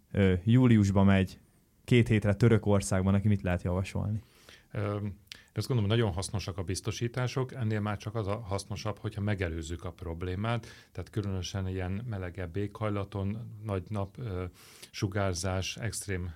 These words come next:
Speaker 2: ö, hőmérsékletek mellett tényleg nagyon figyeljünk, alapvető, de ebből van a legtöbb probléma,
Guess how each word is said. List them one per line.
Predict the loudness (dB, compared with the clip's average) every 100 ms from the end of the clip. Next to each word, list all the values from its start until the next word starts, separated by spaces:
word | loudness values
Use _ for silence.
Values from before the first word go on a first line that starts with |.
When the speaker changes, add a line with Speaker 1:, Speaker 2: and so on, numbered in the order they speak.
| -10
Speaker 2:
ö, | -8 -6 -8 -6 -2
hőmérsékletek | 0 -2 -4 -6 -6 -10 -6
mellett | -2 -2 -2 -6 _
tényleg | 0 2
nagyon | 0 -4 -6
figyeljünk, | -6 -6 -6 -4
alapvető, | 0 0 -2 -6 -2 -4 -2
de | -2 -2
ebből | -4 -4 -4
van | -4
a | -4
legtöbb | -4 -6 -10 -8
probléma, | 0 0 0 -2 -2 -4